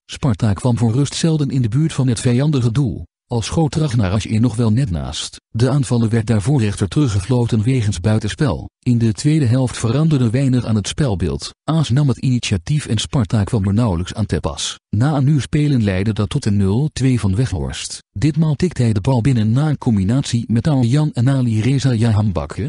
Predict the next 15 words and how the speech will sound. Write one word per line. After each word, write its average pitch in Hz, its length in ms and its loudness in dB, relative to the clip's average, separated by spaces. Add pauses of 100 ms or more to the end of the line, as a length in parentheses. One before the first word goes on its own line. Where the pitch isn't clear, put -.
(140)
Sparta 139 480 -2
drong 135 280 0
vervolgens 107 520 0
aan 104 140 -2
voor 101 140 0
de 98 80 -4
aansluitingstreffer 120 1080 -2
en 113 80 2
leek 123 260 0
die 101 120 -4
even 98 360 0
later 127 340 0
ook 127 120 0
te 85 140 -2
maken. 73 440 -4